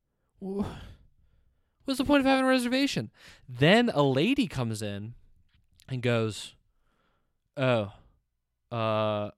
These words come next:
I have a reservation for a midsize S U V.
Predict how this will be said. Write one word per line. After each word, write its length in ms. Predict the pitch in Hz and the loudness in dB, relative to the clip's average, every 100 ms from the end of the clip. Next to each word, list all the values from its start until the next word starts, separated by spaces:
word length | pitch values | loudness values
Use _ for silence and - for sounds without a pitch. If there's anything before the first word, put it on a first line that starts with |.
| _ | _
I 80 | 117 | -2
have 420 | 147 151 143 131 - | 0 0 -2 -8 -6
a 380 | 117 117 113 113 | -4 -2 -2 -4
reservation 760 | 113 117 120 113 110 - 117 | -4 -6 -6 -6 -6 -6 -8
for 180 | 110 113 | -8 -6
a 60 | 110 | -6
midsize 480 | 107 104 117 107 | -6 -6 -4 -4
S 180 | 107 104 | -6 -8
U 100 | 110 | -8
V. 380 | 104 135 151 147 | -4 0 0 -2